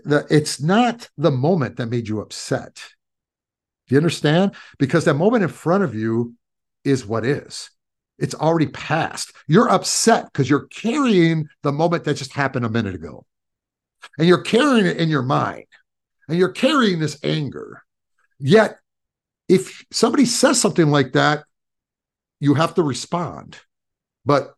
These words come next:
if you're complaining about it, you're carrying that moment that happened to you in,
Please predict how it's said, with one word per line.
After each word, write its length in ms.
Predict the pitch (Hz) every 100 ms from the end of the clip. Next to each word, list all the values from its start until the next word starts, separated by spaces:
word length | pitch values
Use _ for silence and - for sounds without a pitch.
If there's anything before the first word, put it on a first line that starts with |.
| _ -
if 180 | 127
you're 160 | 143 214
complaining 600 | 220 151 - 220 262 180
about 320 | 120 120 120
it, 220 | 123 131 - _ _ -
you're 140 | 135
carrying 560 | 143 - 175 190 180 165
that 220 | 160 156
moment 420 | 151 160 160 160 _ _ _ _ _
that 260 | 131 127 -
happened 460 | 185 220 226 131
to 120 | - 117
you 480 | 110 110 107 110 _ _ _ _ _ _ _ _ -
in, 140 | 156